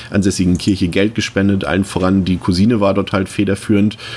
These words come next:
die halt auch, wie gesagt, ein etwas größeres Vermögen angehäuft hatte und, und wirklich unter den strengen Christen wirklich die... Äh, strengste noch war, also die wirklich da streng nach ihrem Glauben gelebt hat. Äh, so streng, dass selbst die anderen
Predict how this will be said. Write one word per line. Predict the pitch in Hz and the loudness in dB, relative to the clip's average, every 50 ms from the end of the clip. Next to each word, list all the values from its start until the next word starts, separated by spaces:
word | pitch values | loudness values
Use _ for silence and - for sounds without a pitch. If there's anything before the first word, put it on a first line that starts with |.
| - - - | -14 -12 -4
die | - 92 | -2 0
halt | 87 87 85 | 0 2 0
auch, | 87 87 - | -2 -2 -2
wie | 92 90 | -2 -2
gesagt, | 92 85 90 87 - - | 0 0 0 -2 -2 -2
ein | 87 90 | -4 -4
etwas | 80 80 - 92 - | -2 -2 -4 -4 -2
größeres | - 90 95 92 - - 87 85 | 0 0 0 2 2 0 -2 -2
Vermögen | - - 90 87 92 92 90 92 | 0 0 2 2 4 4 2 2
angehäuft | - - 95 104 101 98 101 98 98 - - | 2 2 2 2 2 2 2 0 -2 -4 -6
hatte | - 104 - - 101 104 101 | -6 -4 0 0 2 2 2
und, | 78 73 92 92 82 | 2 2 0 0 0
und | - 76 87 87 85 | 0 0 -2 0 0
wirklich | 92 - 95 92 - - - - - - - - | 0 0 0 -2 -2 -6 -12 -16 -18 -20 -12 -4
unter | - 113 131 143 147 117 | 0 0 0 2 0 0
den | 92 107 104 110 117 120 120 117 - - - - - | 2 2 2 4 4 2 0 -4 -10 -18 -20 -20 -14
strengen | - - - - - 101 113 123 117 113 | -8 -8 -6 -2 0 2 2 2 0 0
Christen | - 120 117 113 - - - 120 120 117 120 113 - | 0 0 -2 -2 -2 -2 0 2 2 2 2 0 0
wirklich | - 101 - - 98 - - | -2 -2 -2 -2 -4 -4 0
die... | 104 98 98 101 101 101 - | 2 4 4 4 4 2 0
Äh, | - 67 67 - - - - - - - - - - - - | -2 -6 -10 -10 -12 -14 -16 -18 -20 -18 -18 -16 -16 -12 -6
strengste | - - - - 101 107 107 - - - | -4 -4 0 0 0 0 0 -2 -4 -8
noch | 82 76 76 - | -8 -8 -6 -4
war, | - 73 | -2 -2
also | 78 82 82 85 | -2 -2 -2 -2
die | 87 87 87 | -2 0 0
wirklich | 87 78 - - - | 0 0 0 -2 0
da | - 85 82 82 - - | 0 0 0 0 0 -2
streng | - - - - 92 95 | -4 -4 -2 2 2 2
nach | 98 87 | 2 2
ihrem | - 90 90 80 | 0 0 0 2
Glauben | 87 78 82 90 92 | 2 2 2 0 0
gelebt | 85 90 85 82 92 98 - | 0 2 2 2 0 0 -2
hat. | - 107 98 - - - - - - - 87 - | -2 -4 -4 -4 -10 -14 -14 -14 -14 -14 -8 -2
Äh, | - 98 98 98 - | 0 2 2 0 2
so | - 98 98 | 0 0 0
streng, | - - - 101 101 | 2 2 2 2 2
dass | 95 95 - | 2 2 0
selbst | 104 92 - - | 0 0 0 -4
die | - 98 - | -4 -4 -2
anderen | 95 104 113 110 95 92 92 90 87 85 | -2 -2 0 0 0 0 0 0 -2 -4